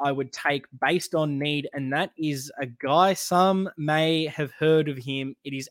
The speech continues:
Ashton Moir. Now, he's a hundred eighty-seven centimeters, eighty-five kilos, from Glenelg.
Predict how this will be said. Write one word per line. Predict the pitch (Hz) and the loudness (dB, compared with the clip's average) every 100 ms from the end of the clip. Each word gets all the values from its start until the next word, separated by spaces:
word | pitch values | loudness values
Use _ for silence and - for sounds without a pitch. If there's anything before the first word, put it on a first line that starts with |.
| - | -2
Ashton | 160 - - 160 151 151 - 139 | -2 -2 -4 -2 -2 -4 -8 -10
Moir. | 135 135 143 143 135 135 | -2 2 4 6 6 4
Now, | 139 135 | 2 2
he's | 135 | 2
a | 131 | 4
hundred | 180 185 190 | 4 6 6
eighty-seven | 175 165 - - 165 165 165 | 6 2 -4 2 2 2 -2
centimeters, | 165 - 156 156 147 147 143 160 | -4 -6 -4 -2 -2 -4 -4 0
eighty-five | 180 - 156 147 | 0 4 2 2
kilos, | - 147 139 135 - _ _ _ - | 0 0 2 0 -2 _ _ _ 4
from | 165 170 170 - 143 | 8 10 8 4 -2
Glenelg. | 151 151 139 135 135 139 139 131 | 0 2 2 4 4 6 4 2